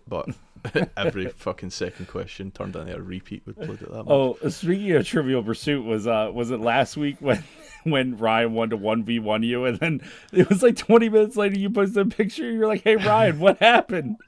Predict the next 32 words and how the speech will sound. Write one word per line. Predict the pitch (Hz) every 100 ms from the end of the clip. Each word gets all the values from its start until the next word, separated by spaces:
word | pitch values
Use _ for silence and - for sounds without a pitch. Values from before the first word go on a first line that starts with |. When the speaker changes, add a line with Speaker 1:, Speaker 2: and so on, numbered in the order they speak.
| _
Speaker 2:
<laughs> | 427
And | - 180 131
you |
Speaker 1:
<laughs> | 180 -
Yeah, | 104 95
it |
Speaker 2:
fucking | 95
Speaker 1:
was | 151 165
Speaker 2:
won. | 175
Speaker 1:
like | 190
s-, | 220 202 175 - -
six | - - - 185
wedges | 95 90 90 -
to | 95
Speaker 2:
<laughs> | 277
Yeah. | 190 196
Speaker 1:
three | 92 95
or | 92
something. | - 101 - 185
Speaker 2:
Yeah. | 120 - 165 - - _ - - _ _ _ -
Speaker 1:
<laughs> | - 107 160 -
Yeah, | 101 90 85
it | 78 87 -
didn't | 80 78 -
go | 80
well | 69 76
for | 71 - 95
him. | 107
Speaker 2:
Yeah. | 101 - - - _ - _
Speaker 1:
Uh, | -
Speaker 2:
Uh-huh. | - 95 98 101 95 92 - - _ _ _ _
Speaker 1:
uh, | - 123 120 120